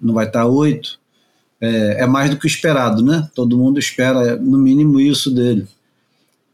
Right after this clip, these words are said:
E, e fica adiado pro próximo campeonato a grande, o grande desempenho, né? O grande, a grande performance do cara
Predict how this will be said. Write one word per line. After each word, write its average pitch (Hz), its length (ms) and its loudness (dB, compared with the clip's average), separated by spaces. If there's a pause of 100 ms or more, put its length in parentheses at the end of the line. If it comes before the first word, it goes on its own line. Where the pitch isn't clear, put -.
(120)
E, 110 540 0
e 120 40 0
fica 156 520 -2 (160)
adiado 143 680 0
pro 123 140 -2
próximo 139 400 -2
campeonato 143 840 -2 (540)
a 120 100 -4
grande, 139 720 2 (360)
o 170 80 0
grande 226 220 4
desempenho, 180 540 2
né? 160 140 2
O 165 60 2
grande, 170 360 0
a 147 80 -2
grande 165 260 0
performance 160 640 0
do 156 120 0
cara 156 500 0